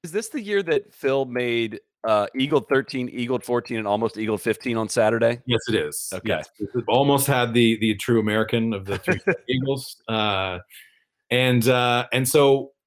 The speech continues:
Speaker 2: uh, essentially, Phil kinda just outlasts, um, everyone. This is also the, the Sunday that Anthony Kim finishes in, in tee, all alone in third as he shoots, uh, sixty-five on the last day. It's kind of the, the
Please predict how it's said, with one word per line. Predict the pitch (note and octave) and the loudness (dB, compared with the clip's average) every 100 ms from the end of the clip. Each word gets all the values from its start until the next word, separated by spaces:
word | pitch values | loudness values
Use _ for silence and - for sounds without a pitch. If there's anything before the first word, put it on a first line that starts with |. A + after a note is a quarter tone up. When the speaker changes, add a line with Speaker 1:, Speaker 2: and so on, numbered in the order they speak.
| _ | _
Speaker 2:
uh, | C3 - E3+ | -8 -4 -4
essentially, | B2+ G#3+ - - | 0 0 -2 -2
Phil | D#3 E3 E3 | 4 6 4
kinda | D#3 D#3 | 2 2
just | D3 C3 D3 - - | 2 2 0 0 0
outlasts, | C3+ A#2+ B2 C3 B2+ - - - - A#2 | 0 2 0 0 -4 -10 -10 -12 -10 -8
um, | A#2 A2+ A2 A2 A2+ - - - | -6 -4 -6 -6 -8 -12 -18 -4
everyone. | C3+ C#3+ C3+ | 0 2 2
This | C3+ B2 | 2 2
is | |
also | C#3+ E3+ E3 | 2 2 2
the, | C3 C3+ C3 - | 2 2 2 0
the | A#2 | -2
Sunday | G2 D3 C#3 C3 | 0 0 2 2
that | A#2 | 2
Anthony | A#2+ A#2+ A#2 | 0 -2 -4
Kim | - C3 C3 B2+ - _ _ _ _ _ | -2 0 0 -4 -8 _ _ _ _ _
finishes | C#3 B2+ C3+ A2 | -2 0 -2 -2
in, | A2+ A2 | -2 -4
in | A2 A2 G2 | -4 -4 -4
tee, | - C#3+ A#2+ A#2+ | -4 -2 0 0
all | A2+ C3+ E3+ D#3 | 2 6 6 6
alone | C#3+ C3 | 4 2
in | A#2+ | -2
third | - C3 B2+ | 0 0 2
as | A#2 G#2+ | 0 -2
he | |
shoots, | G2+ A#2+ A#2 - | -6 -4 -6 -8
uh, | - G#2 | -10 -10
sixty-five | F#2 A2+ - G#2 A2 A2 G#2 | -8 -10 -8 -8 -6 -6 -8
on | |
the | G#2 | -8
last | G#2 G2+ G2 | -4 -4 -4
day. | A2 G#2+ G#2+ G2+ _ _ _ A2 | -4 -2 -4 -6 _ _ _ -8
It's | G#2+ | -6
kind | - C#3 | -2 0
of | C3+ | 2
the, | B2+ A#2 G#2 G#2 | 2 0 -2 -4
the | A2 | -4